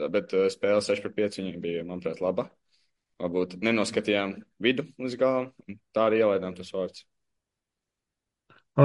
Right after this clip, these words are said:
Speaker 2: rītdien nākamā spēle pret pašreizējiem pasaules čempionam Z-, čempioniem Zviedriem. Ā, pats arī ikdienā pirmo sezonu aizvadīja šajā valstī, esi tuvāk tam florbolam. Ā, ko varam gaidīt no, no Zviedru junioriem? Un vai ir sanācis arī tev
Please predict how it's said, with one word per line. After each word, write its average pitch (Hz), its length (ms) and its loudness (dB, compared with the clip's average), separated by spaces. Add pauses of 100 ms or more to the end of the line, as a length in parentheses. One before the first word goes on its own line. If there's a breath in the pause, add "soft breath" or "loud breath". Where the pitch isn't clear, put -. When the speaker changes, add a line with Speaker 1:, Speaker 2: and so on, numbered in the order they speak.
(100)
Speaker 2:
rītdien 143 240 12
nākamā 160 480 10
spēle 160 320 8
pret 143 160 2
pašreizējiem 143 480 6
pasaules 143 380 4
čempionam 147 340 4
Z-, 120 220 -2 (100)
čempioniem 151 480 4
Zviedriem. 160 720 4
Ā, 143 40 2 (160)
pats 135 200 0
arī 170 220 2
ikdienā 160 340 4 (160)
pirmo 143 240 2
sezonu 143 480 2
aizvadīja 135 540 2
šajā 147 320 2
valstī, 147 340 0
esi 135 160 -2
tuvāk 156 380 4
tam 160 180 2
florbolam. 165 640 4 (560 loud breath)
Ā, 135 140 4
ko 165 100 10
varam 151 240 8
gaidīt 156 400 6
no, 135 240 4
no 135 160 6
Zviedru 143 380 4
junioriem? 131 400 0 (100)
Un 135 240 8
vai 156 160 10
ir 160 140 8
sanācis 165 500 4
arī 143 160 2
tev 160 160 4